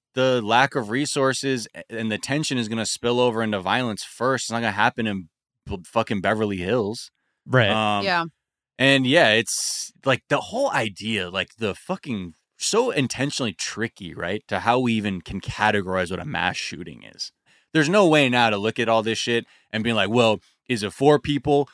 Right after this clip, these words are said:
Speaker 1: plus the shooter? Is it three people plus the shooter? Is it a two-piece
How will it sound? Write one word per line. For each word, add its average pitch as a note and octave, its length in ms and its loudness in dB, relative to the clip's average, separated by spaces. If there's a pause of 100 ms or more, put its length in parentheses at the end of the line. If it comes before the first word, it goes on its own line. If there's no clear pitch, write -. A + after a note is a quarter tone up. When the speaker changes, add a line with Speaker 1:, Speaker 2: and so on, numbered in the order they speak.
(140)
Speaker 1:
plus B2+ 300 2
the D#3+ 120 2
shooter? E3 460 2 (160)
Is G#2 160 -4
it G2+ 120 -6
three C#3+ 220 0
people D#3+ 500 0 (160)
plus F3 260 4
the E3 100 2
shooter? F3 300 2
Is A#2 180 0
it G#2+ 120 0
a G2+ 100 0
two-piece F3+ 720 -4